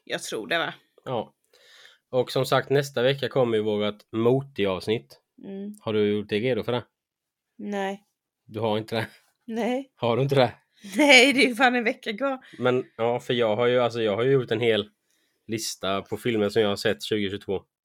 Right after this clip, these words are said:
Speaker 2: Som kom, släpptes tjugohundratjugotvå.
Speaker 1: Mm.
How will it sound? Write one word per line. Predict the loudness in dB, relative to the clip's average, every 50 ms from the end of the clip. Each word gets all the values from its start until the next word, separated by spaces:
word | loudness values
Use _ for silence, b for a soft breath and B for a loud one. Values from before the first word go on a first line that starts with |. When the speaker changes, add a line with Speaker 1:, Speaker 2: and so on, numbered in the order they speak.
| _ _ _ _ _ _ _ _ _ -8
Speaker 2:
Som | -6 -4
kom, | 0 2 2 2 2 0
släpptes | -2 -2 -2 -2 -2 -4 -6 -6 -6 -4
tjugohundratjugotvå. | -2 -2 -2 0 -2 -2 -6 -8 -8 -6 -6 -6 -8 _ _ _ _ _
Speaker 1:
Mm. | -10 -10 -10 -10 -12